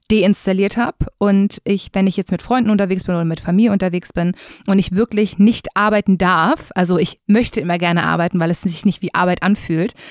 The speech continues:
aber, äh, es ist natürlich den Leuten um mich herum unfair gegenüber, wenn ich nicht hundert Prozent in diesem Moment bei denen bin. Ähm, und ich nehme dann auch wirklich nur mein privates Handy mit und lasse mein, äh,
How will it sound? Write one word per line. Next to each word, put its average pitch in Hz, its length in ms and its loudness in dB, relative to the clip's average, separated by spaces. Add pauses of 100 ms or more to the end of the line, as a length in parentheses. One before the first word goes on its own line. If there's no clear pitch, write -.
(300)
aber, 185 380 0
äh, 180 220 2
es 175 80 -2
ist 170 160 -2
natürlich 196 320 2
den 185 120 2
Leuten 175 440 0
um 185 80 2
mich 180 160 0
herum 165 260 0
unfair 170 340 -2
gegenüber, 165 380 -2
wenn 160 140 0
ich 156 120 -6
nicht 185 200 0
hundert 180 220 0
Prozent 170 440 -4
in 175 140 0
diesem 175 180 0
Moment 160 300 -2 (240)
bei 180 200 0
denen 165 200 2
bin. 170 220 0 (520)
Ähm, 175 480 0 (680)
und 208 180 2
ich - 240 -4 (120)
nehme 214 280 6
dann 214 160 0
auch 180 120 -2
wirklich 196 200 0
nur 190 100 4
mein 165 120 2
privates 170 440 -2
Handy 170 180 0
mit 214 280 0 (640)
und 190 80 4
lasse 175 240 2
mein, 170 440 0
äh, 175 60 -4